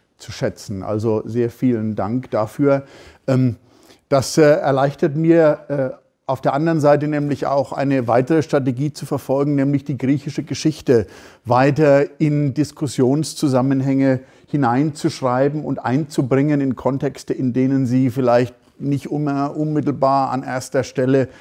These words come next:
steht, wiewohl sie doch so ganz weit vorne stehen sollte. Ähm,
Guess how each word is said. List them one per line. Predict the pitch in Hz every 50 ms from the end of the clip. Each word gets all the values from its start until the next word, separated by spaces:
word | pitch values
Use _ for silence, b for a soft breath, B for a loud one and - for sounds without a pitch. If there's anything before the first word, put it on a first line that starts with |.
| B B B
steht, | - - - 139 135 139 120 107
wiewohl | 135 151 131 143 147 156 165 143
sie | 147 127
doch | 127 151 143
so | - - 170 156 139
ganz | 127 123 151 139 113 -
weit | 135 131 131 131 -
vorne | - 131 120 123 120 113 117 107 B B B B -
stehen | - - 135 120 117 107 107 107 98 b b b b b
sollte. | - - 117 104 113 120 113 104 - 98 82 71 67 65 - B B B B B B B B -
Ähm, | 120 120 120 113 113 113 110 98